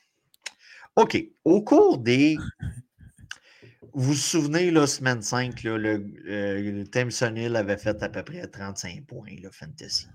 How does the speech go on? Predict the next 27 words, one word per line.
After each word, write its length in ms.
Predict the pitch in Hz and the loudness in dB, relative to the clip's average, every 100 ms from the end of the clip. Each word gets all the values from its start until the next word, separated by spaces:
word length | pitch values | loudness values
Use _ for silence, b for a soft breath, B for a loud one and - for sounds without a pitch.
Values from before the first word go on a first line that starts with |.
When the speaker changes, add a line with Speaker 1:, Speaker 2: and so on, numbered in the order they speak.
| _ | _
Speaker 1:
OK ? 160 | - - | -8 4
Speaker 2:
Ouais. 160 | 127 - - _ b b b b b b b b _ _ | 4 4 -4 _ b b b b b b b b _ _
Speaker 1:
Depuis 840 | 147 131 214 208 214 220 220 226 _ _ _ _ _ _ _ - | 4 8 8 6 -4 -2 -4 -8 _ _ _ _ _ _ _ -12
ces 300 | - - 156 | -2 6 6
semaines, 480 | - 135 135 120 117 | 6 0 -2 -2 -6
cette 360 | 117 - 160 | 0 2 2
semaine-là, 560 | - 147 131 120 107 98 | 4 4 4 0 -2 -4
qui 120 | - | -2
est 120 | 107 123 | 0 2
à 80 | |
semaine 320 | 120 - 120 101 | 0 0 -4 -2
cinq, 260 | 107 104 | -6 -6
là, 100 | 127 | -4
on 100 | 143 | -4
a 80 | 113 | -2
cinq, 320 | 104 147 151 - | -4 -4 -6 -6
on 220 | - 113 123 | -4 -2 -2
a 80 | |
quatre 400 | 135 - 170 170 | -2 -2 -2 -4
sem-, 280 | - - 113 - | -8 -6 -6 -4
ben, 200 | 120 107 | -2 0
quatre, 220 | 175 175 | -2 -4
cinq 200 | 185 160 | -8 -6
semaines 360 | 139 110 110 | -6 -6 -6
de 80 | 98 | -8
fête, 300 | - - - | -10 -12 -16
là. 120 | - | -18